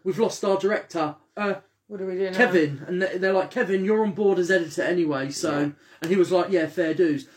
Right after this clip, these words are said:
Speaker 1: But you can tell this is where studio execs got a bee in their bonnet and were like, "Listen, we're doing a Saw film, but can the first twenty minutes just be about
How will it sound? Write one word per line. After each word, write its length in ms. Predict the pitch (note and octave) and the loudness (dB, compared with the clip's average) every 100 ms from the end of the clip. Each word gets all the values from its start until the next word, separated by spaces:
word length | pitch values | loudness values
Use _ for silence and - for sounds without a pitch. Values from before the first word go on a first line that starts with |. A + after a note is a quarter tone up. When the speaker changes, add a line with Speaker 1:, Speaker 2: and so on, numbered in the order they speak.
| _ | _
Speaker 1:
But 100 | - | -4
you 80 | - | -4
can 140 | E3 F3 | -6 -6
tell 200 | G3+ F3+ | -2 0
this 200 | F3 F#3+ | -2 -6
is 100 | D#3+ | -4
where 160 | G3 | -4
studio 840 | F#3+ - F3+ E3+ D#3+ D3 C#3+ D#3+ F3 | -4 -2 2 4 4 2 2 0 0
execs 800 | E3+ D3 D#3 C#3 B2+ - - - _ _ _ _ _ _ _ _ _ | -2 -4 -6 -4 -6 -8 -20 -20 _ _ _ _ _ _ _ _ _
got 180 | E3 D#3 | 0 2
a 40 | |
bee 280 | - G#3 G3 | 0 0 0
in 100 | D#3 | 0
their 140 | C#3 | -2
bonnet 360 | C3+ B2+ C3 C3+ | -2 -4 -4 -6
and 100 | D3+ | -2
were 80 | D3 | 0
like, 320 | C#3+ C#3+ - | 0 0 2
"Listen, 360 | G3 F3 F3 F3 | 2 2 2 0
we're 80 | |
doing 200 | F#3 C4 | 0 0
a 60 | A3+ | -2
Saw 320 | - A3 G3 | 0 2 2
film, 260 | F#3 E3+ D3 | 0 -2 -2
but 120 | C#3+ | -4
can 120 | G3 | -6
the 60 | G#3 | -6
first 320 | - A3+ A3+ | 0 0 0
twenty 200 | - G#3+ | 0 0
minutes 360 | F#3 F#3+ G#3+ - | 0 0 0 -2
just 220 | F#3 - | -8 -2
be 160 | F#3+ G3 | 0 2
about 440 | E3 F3+ F#3 - | 2 2 0 -2